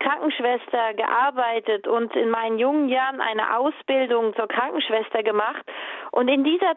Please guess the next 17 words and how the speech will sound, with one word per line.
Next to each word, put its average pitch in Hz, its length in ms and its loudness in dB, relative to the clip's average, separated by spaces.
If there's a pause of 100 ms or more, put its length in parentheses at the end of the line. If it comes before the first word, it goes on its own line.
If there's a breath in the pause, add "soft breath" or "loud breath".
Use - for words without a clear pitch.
(120)
Zeit, 285 380 0
ähm, 233 520 0 (140)
hatte 277 300 2
ich - 260 0
drei 302 320 0
Patienten, 254 760 -2
unter 226 280 0
anderem 285 420 0
drei 254 300 0
Patienten, 240 760 -2 (460 loud breath)
die 370 240 6
ich - 80 -10
dann 302 240 -2
später 302 540 -2
nie 302 280 4
vergessen 262 560 -2
konnte. 208 540 0